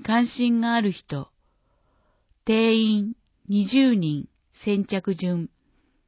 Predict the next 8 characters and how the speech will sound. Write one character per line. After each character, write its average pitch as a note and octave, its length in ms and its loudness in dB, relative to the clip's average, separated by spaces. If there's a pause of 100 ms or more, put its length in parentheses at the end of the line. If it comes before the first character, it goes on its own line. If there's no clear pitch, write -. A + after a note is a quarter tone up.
(500)
講 C#4 280 2
師、 - 400 -12 (580)
市 C4+ 260 2
消 C4 280 4
防 C4 220 4
署 B3+ 260 0
職 B3 320 -2
員。 D3+ 320 -2